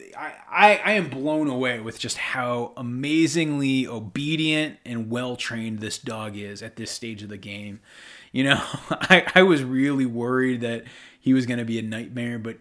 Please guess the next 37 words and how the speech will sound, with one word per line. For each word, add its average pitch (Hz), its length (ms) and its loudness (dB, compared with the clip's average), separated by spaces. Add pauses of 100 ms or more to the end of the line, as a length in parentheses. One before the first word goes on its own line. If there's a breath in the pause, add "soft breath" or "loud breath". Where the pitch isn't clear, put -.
he 180 320 -4
is 135 260 0 (760 soft breath)
arguably 170 580 4
the 120 80 -2
best. 117 480 -4 (180)
I 127 120 -12
know 104 180 -10
I'm, 98 220 -12
I 127 100 -6
know 123 160 -4
I'm, 101 220 -10
I'm 107 400 -18
feeling 101 200 -16
really 101 140 -14
bad 98 220 -14
saying 101 180 -12
this, 98 140 -16 (240 loud breath)
but 113 80 -10
he's 143 100 -10
probably, 139 640 0
like, 104 200 -4 (140)
one 110 240 -8
of 123 80 -2
the 110 60 -6
best 95 320 -8
dogs, 104 340 -10
and 190 180 -8
if 180 120 -10
not 120 260 -6
the 135 160 -6
best 117 320 -6
dog 104 300 -6
I 110 140 -6
have 104 140 -8
personally 101 560 -14
ever 104 280 -16
owned. 101 400 -14